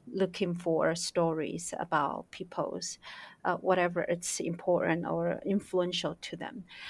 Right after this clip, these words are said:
So can you share, would you mind share one thing, how you, your teaching English experience here changed some part of your life?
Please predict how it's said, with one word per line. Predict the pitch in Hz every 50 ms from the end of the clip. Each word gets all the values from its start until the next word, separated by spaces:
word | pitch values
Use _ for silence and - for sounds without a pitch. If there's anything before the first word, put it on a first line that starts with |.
| - -
So | - - 208
can | - - - 214 220
you | 254 302
share, | 302 - - - - 254 254 262 262 262 254 254 247 247 247 247 233 226 233 - - - - -
would | 220 220 -
you | 302
mind | 277 262 254 240 233 240 226
share | - - 202 202 202 196
one | 180 180 180 185 180 185 175
thing, | - - 180 180 175 175
how | 175 175 - 180 180 180
you, | 180 175 175 175 170 170 170 - - - - -
your | - 190 180
teaching | 175 175 - - 208 - - - 202 185 180
English | 180 185 175 180 175 170 170 170 - -
experience | - - - - - - 185 180 170 165 160 160 165 170 -
here | - - - - 196 180 175 156 -
changed | - - - - 180 185 180 170 - -
some | - 220 175
part | 170 - - 160 160 -
of | - -
your | - -
life? | - 165 160 127 104 - - - - -